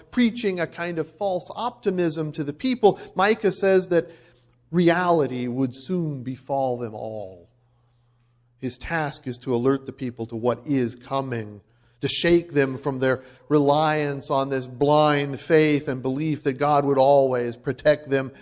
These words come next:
no matter what they did, no matter how flagrant their disobedience.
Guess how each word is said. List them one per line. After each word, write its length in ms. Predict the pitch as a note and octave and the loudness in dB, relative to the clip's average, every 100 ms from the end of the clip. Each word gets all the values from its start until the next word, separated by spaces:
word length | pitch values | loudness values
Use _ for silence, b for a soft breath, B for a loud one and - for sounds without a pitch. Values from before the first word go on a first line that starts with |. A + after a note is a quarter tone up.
| B | B
no 120 | D#3 C#3+ | -2 0
matter 380 | C#3+ C3+ B2+ | 0 0 0
what 380 | A#2+ C3+ C3+ C3+ | 0 2 0 -2
they 240 | C3+ C3 B2+ | -2 -2 -4
did, 520 | A#2 C3+ B2+ B2+ B2+ | -2 0 2 0 -2
no 160 | A#2+ | -4
matter 340 | A#2+ A#2+ B2 A#2+ | -2 -2 -2 -2
how 320 | B2+ B2 A#2 b b b _ | -4 -10 -10 b b b _
flagrant 800 | _ C#3 C#3+ D#3 D3 A#2+ G#2+ A2+ A#2 | _ 0 2 2 -2 -8 -10 -12 -10
their 200 | A#2+ A2+ | -8 -8
disobedience. 1400 | A2+ A2+ - A2+ G#2+ G#2 G2 F#2+ F#2+ - _ - - _ | -10 -12 -12 -20 -16 -16 -14 -16 -20 -20 _ -20 -20 _